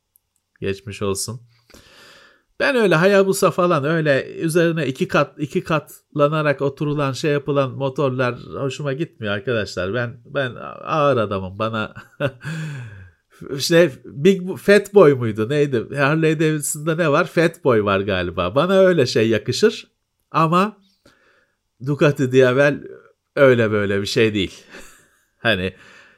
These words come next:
diğer motorlar başka, o başka bence. O başka.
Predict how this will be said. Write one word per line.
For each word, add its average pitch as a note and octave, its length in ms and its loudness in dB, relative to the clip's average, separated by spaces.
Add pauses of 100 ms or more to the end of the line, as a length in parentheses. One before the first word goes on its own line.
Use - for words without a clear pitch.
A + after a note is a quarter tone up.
(160)
diğer C3+ 240 8
motorlar B2 680 2
başka, B2+ 440 0
o B2 100 2
başka A#2 360 2
bence. F2 400 -4 (1300)
O A2 120 -4
başka. - 500 -4